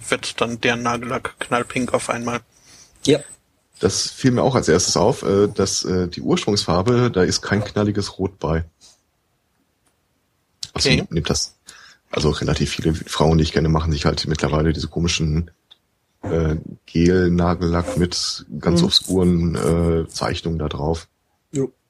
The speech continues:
Speaker 3: Kriegst du mit
Speaker 2: Ähm.
Speaker 3: dem nicht dazu, dass sich das da drauf pinselt.
Speaker 2: Meine, meine Ex-Freundin hat damit ihr Geld verdient, solches Zeug zu machen.
Speaker 3: Ja?
Speaker 2: Mhm. Ähm, ja. Gibt's halt schon einige.
Speaker 3: Ich sag mal, wenn das Date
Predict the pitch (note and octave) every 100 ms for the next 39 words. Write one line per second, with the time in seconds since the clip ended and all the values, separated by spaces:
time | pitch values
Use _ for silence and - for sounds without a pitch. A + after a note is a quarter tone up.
0 | _ - - C3 B2 F2+ F2+ - D2+ -
1 | D#2 D2 C#2 C2 - - D#2+ - C#2+ C2+
2 | C#2+ - _ _ - B2 B2+ A#2+ A#2+ A#2
3 | - - B2 B2 B2 B2 C#3 A#2+ B2 A#2
4 | A2+ C3+ - - A#2 A#2 - A#2+ - -
5 | - - - A2+ A2+ - _ _ _ -
6 | _ _ _ _ _ - E3 - - _
7 | _ _ - G3+ G3+ - _ _ _ _
8 | _ - C3+ C3 C#3 - _ D3 B2 C#3+
9 | _ _ _ _ _ _ _ _ _ _
10 | _ _ _ _ _ _ E3 - C#3+ C#3
11 | D#3 A2+ B2+ B2+ B2+ - _ _ _ _
12 | _ A#2+ G#2 A2 G#2+ G2 G2 - A2+ E3+